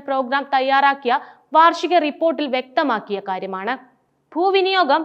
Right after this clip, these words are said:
പ്രകാശ മലിനീകരണം, കാലാവസ്ഥാ വ്യതിയാനം പോലെയുള്ള ഘടകങ്ങളാണിതിന് പിന്നിലെന്നാണ് റിപ്പോർട്ടുകളിലുള്ളത്. രണ്ടായിരത്തി പതിനേഴ് മുതൽ രണ്ടായിരത്തി ഇരുപത് കാലയളവിൽ ഇസ്രായേലിൽ പ്രതിവർഷം ശരാശരി മുപ്പത് സ്ക്വയർ കിലോമീറ്റർ എന്ന തോതിലുള്ള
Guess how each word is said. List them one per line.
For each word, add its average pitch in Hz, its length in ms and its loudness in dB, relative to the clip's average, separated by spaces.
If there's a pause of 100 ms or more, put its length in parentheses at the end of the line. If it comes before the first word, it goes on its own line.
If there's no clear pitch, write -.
പ്രകാശ 277 380 0
മലിനീകരണം, 294 800 -4 (220)
കാലാവസ്ഥാ 277 560 4
വ്യതിയാനം 302 480 -4
പോലെയുള്ള 294 480 0
ഘടകങ്ങളാണിതിന് 262 880 -2 (100)
പിന്നിലെന്നാണ് 254 720 -4
റിപ്പോർട്ടുകളിലുള്ളത്. 220 840 -2 (800)
രണ്ടായിരത്തി 359 420 4 (100)
പതിനേഴ് 349 480 6
മുതൽ 320 240 2 (140)
രണ്ടായിരത്തി 285 440 2 (160)
ഇരുപത് 294 380 -2
കാലയളവിൽ 285 560 0 (160)
ഇസ്രായേലിൽ 269 480 -4 (100)
പ്രതിവർഷം 269 600 -6 (320)
ശരാശരി 330 480 4 (100)
മുപ്പത് 311 400 -2
സ്ക്വയർ 320 320 2 (100)
കിലോമീറ്റർ 311 520 -2 (100)
എന്ന 294 120 -6 (120)
തോതിലുള്ള 285 440 -2